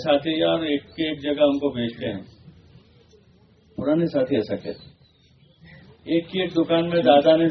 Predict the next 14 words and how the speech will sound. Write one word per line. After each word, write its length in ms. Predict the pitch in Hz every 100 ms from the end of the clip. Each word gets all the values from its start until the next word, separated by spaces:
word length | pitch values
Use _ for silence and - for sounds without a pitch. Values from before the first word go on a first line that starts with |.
| 143
زندگی 340 | 143 143 143 135
پوری 220 | 120 117
کر 140 | - -
دی، 100 | 87 - - - - - - - - -
ابا 200 | 107 131 143
نے 80 | 151
زندگی 380 | 143 139 139 139 127
پوری 200 | 113 113
کر 160 | 101 85 85
دی، 100 | - - - - - - - - - -
اور 360 | 123 147 160
یہ 160 | 139 156 165
دوسرے 360 | 143 143 147 160
بھائیوں 320 | 143 131 151